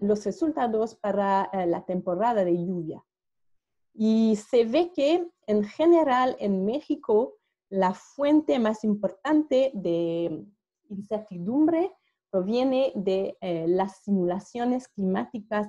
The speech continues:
en azul, pero también con una contribución importante de la incertidumbre de los modelos, eh, estadísticos. Y esa también,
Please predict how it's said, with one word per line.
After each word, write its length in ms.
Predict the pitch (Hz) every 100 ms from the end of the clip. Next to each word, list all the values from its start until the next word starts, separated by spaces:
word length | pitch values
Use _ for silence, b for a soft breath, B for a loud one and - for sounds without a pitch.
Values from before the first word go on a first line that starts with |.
| -
en 160 | 180 175
azul, 520 | 170 - 214 311 349 - _ _ _
pero 200 | 208 208
también 520 | 214 202 202 247 311
con 320 | 302 240 247 -
una 260 | 226 202
contribución 640 | - 202 214 226 220 294 277
importante 640 | 214 196 - 214 240 262
de 400 | 220 196 196 196 b b b _
la 120 | 214
incertidumbre 960 | 208 208 202 - 190 247 269 254 262 262
de 380 | 208 190 185 180
los 320 | 190 196 -
modelos, 640 | 185 202 214 208 214 - _
eh, 260 | 175 170 - _ _ _ _
estadísticos. 1040 | 202 202 185 175 196 - - - - - _ _ _ _ _
Y 640 | 208 208 202 185 175 175 -
esa 380 | 202 208 240 240
también, 840 | 226 196 185 208 220 226 220 -